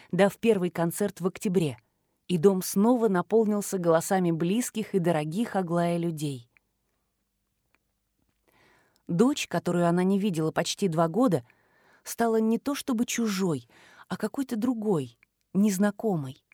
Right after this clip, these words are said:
Оля часто сидела, глядя в одну точку, словно погруженная в какой-то внутренний, только ей одной ведомый мир, или рисовала. На ее рисунках оживали мужчины и женщины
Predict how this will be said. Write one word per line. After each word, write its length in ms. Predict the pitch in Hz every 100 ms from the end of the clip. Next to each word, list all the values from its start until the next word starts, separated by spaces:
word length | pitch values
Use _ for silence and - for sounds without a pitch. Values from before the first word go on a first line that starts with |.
| _ _ _ _ _ _ _ -
Оля 240 | 311 285
часто 380 | - 254 - 202
сидела, 400 | - 190 247 220
глядя 440 | 196 202 214 180
в 60 | 170
одну 240 | 170 170 170
точку, 500 | 262 277 - 220 - _ _ _
словно 400 | - 311 269 262
погруженная 800 | 247 220 226 196 302 269 254 233
в 60 |
какой-то 460 | - 233 269 254 240
внутренний, 720 | 196 220 277 190 180 156 143
только 300 | - 226 -
ей 340 | 220 185 269 247
одной 380 | 202 214 277 247
ведомый 500 | 180 226 220 214 214
мир, 400 | 202 175 139 - _ _ _ _ _ -
или 260 | 311 302
рисовала. 640 | 180 123 135 123 151 156 156 _ _ _ _ _ - -
На 160 | 196 208
ее 180 | 214 220
рисунках 560 | 208 - 262 262 185 196
оживали 400 | 180 196 220 196
мужчины 640 | 185 - - 262 233 190
и 60 | 180
женщины 600 | 151 254 262 233 214